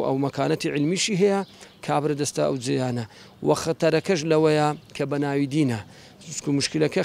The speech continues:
خەڵک بە دین تێک دەچی، کە ئەمن دەرێم خوا و پێغەمبەرە وهای گوت، ئەگەر ئەمن خیانەتم لە خوا و پێغەمبەری کرد، لە بۆ چەند فلسەکی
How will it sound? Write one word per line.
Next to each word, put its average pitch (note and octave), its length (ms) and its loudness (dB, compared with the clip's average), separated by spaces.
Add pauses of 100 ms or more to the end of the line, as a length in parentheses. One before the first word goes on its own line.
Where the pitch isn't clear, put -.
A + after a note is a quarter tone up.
خەڵک F#3 220 2 (120)
بە D3 60 4 (100)
دین A3 140 6
تێک D3 400 -4
دەچی، B2+ 320 -6
کە D#3 120 -4
ئەمن E3 220 0
دەرێم F3 280 4
خوا F3+ 140 6
و E3+ 120 6
پێغەمبەرە F3 440 4
وهای D3 200 4
گوت، D3+ 280 0
ئەگەر D3 280 2
ئەمن D3+ 240 2 (100)
خیانەتم D3+ 480 0
لە C#3+ 100 2
خوا D3+ 120 0
و C#3+ 120 -2
پێغەمبەری D3 480 0
کرد، G3 200 2
لە D3 100 2
بۆ D3+ 80 4 (160)
چەند D3 240 0
فلسەکی D3+ 400 -4